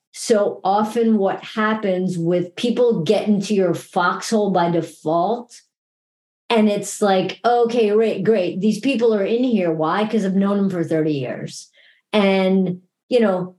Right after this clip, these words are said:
old friends are great. Shared history is really cool, but not everybody that's been in your life for a really long time is looking out for your best interest to challenge and help you grow." It's more of a comfort zone thing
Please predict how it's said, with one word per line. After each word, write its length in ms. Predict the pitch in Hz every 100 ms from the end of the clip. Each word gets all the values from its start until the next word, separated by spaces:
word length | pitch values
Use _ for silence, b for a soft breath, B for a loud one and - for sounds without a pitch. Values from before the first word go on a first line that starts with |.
| _ _
old 220 | 233 247
friends 240 | 226 240 220
are 100 | 190
great. 640 | 175 175 190 247 240 - _ _ _ -
Shared 360 | 214 254 226 220
history 400 | 226 220 226 214
is 120 | 180
really 360 | 196 190 185 170
cool, 640 | 196 180 196 240 277 - B B _ -
but 240 | 220 -
not 500 | 202 190 196 214 220 214
everybody 500 | 214 220 208 202 190
that's 180 | 190 190
been 180 | 208 196
in 120 | 190
your 180 | 180 175
life 480 | 175 208 220 214
for 200 | 208 190
a 100 | 185
really 300 | 185 185 185
long 340 | 180 175 175 175
time 1000 | - - 262 240 170 160 156 160 170 170 _ _ _ _ _ _ _ -
is 300 | 208 175 185
looking 580 | 214 233 233 202 190 -
out 520 | 185 208 196 185 190
for 640 | - 196 190 180 180 180 _ _ _ _
your 220 | 190 214 208
best 300 | 202 202 214
interest 340 | 196 208 -
to 100 | 202
challenge 440 | - 185 185 175
and 100 | 180
help 160 | 180 160
you 120 | 165
grow." 420 | 156 175 151 123 180
It's 220 | 185 196
more 180 | 185 170
of 60 |
a 160 | 156 -
comfort 580 | - 214 220 220 180 139
zone 380 | 160 147 143
thing 420 | 139 117 131 165